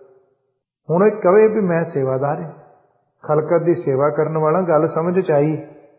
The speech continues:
ਪਰ ਸਾਧ ਸੰਗਤ, ਕਦੇ-ਕਦੇ ਬੰਦੇ ਦੇ ਹੰਕਾਰ ਨੂੰ ਜਦੋਂ ਠੇਸ ਵੱਜਦੀ ਹੈ ਨਾ, ਉਸ ਵੇਲੇ ਵੀ ਕਰੋਧੀ ਹੋ ਜਾਂਦਾ, ਗੁੱਸੇ ਦੇ ਵਿੱਚ ਆਉਂਦਾ ਹੈ।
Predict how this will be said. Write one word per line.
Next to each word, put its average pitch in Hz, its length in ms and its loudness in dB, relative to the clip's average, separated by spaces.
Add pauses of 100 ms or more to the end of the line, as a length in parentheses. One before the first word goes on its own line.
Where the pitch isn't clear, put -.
(200)
ਪਰ 143 120 -2
ਸਾਧ 147 220 -2
ਸੰਗਤ, 180 360 -2
ਕਦੇ-ਕਦੇ 165 500 2
ਬੰਦੇ 143 340 0
ਦੇ 143 160 0
ਹੰਕਾਰ 131 600 -2
ਨੂੰ 156 160 -2
ਜਦੋਂ 151 200 0
ਠੇਸ 170 460 2
ਵੱਜਦੀ 160 460 -2
ਹੈ 151 40 -8
ਨਾ, 202 160 -10 (500)
ਉਸ 180 240 2
ਵੇਲੇ 214 260 2
ਵੀ 208 100 -2
ਕਰੋਧੀ 147 440 -2
ਹੋ 127 100 -4
ਜਾਂਦਾ, - 260 -14 (760)
ਗੁੱਸੇ 147 340 -2
ਦੇ 180 120 0
ਵਿੱਚ 165 240 -4
ਆਉਂਦਾ 123 340 -10
ਹੈ। - 120 -16